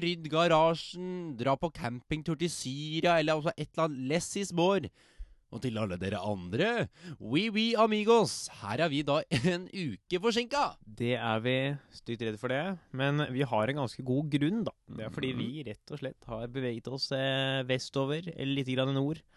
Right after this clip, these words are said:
Speaker 2: Landet inn på Marienlyst, nærmere bestemt N R K.
Speaker 1: Woo!
Speaker 2: Så da er vi jo nå da ett skritt nærmere å oppfylle den store guttedrømmen,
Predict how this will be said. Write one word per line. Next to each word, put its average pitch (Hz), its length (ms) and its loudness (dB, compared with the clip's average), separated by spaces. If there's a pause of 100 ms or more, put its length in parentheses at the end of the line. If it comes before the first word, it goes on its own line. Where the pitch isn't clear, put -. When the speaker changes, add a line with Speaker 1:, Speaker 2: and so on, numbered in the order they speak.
(220)
Speaker 2:
Landet 131 340 4
inn 117 80 -4
på 131 80 0
Marienlyst, 131 560 2
nærmere 123 240 4
bestemt 135 380 0
N 139 280 4
R 143 220 4 (220)
K. - 180 8
Speaker 1:
Woo! 294 1120 12 (500)
Speaker 2:
Så 147 140 -4
da 127 220 6
er 104 180 2
vi 131 140 2
jo 143 120 0
nå 127 300 2
da 117 220 2 (120)
ett 196 200 -2
skritt 156 340 -4
nærmere 127 320 2
å 117 80 0
oppfylle 117 300 -2
den 120 80 -4
store 113 260 0
guttedrømmen, 147 800 2